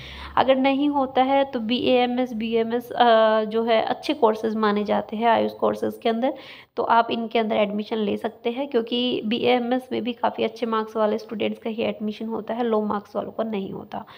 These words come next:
तो, उम, रिवाइज्ड काउंसलिंग शेड्यूल डाल दिया गया है। आज मैं इस वीडियो में यही आपको बताने वाली हूँ। आगे चलने से पहले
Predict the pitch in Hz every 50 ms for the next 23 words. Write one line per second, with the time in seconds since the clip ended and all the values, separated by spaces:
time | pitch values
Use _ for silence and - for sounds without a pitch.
0 | - - - - _ _ _ - 226 220 220 220 220 214 214 - - - 233 233
1 | 220 220 220 220 220 - 226 214 240 233 233 247 254 247 - - 247 226 226 233
2 | 233 233 233 - 247 214 233 233 220 220 214 214 214 226 226 233 226 226 226 226
3 | 233 240 269 - - 220 208 208 220 220 226 226 226 226 220 202 220 220 226 240
4 | 226 226 220 220 226 220 214 214 - - 214 214 220 - 220 214 214 220 220 220
5 | 214 220 226 226 262 254 - - 226 226 226 254 254 254 226 208 208 208 202 -
6 | 214 - - 208 214 220 208 208 -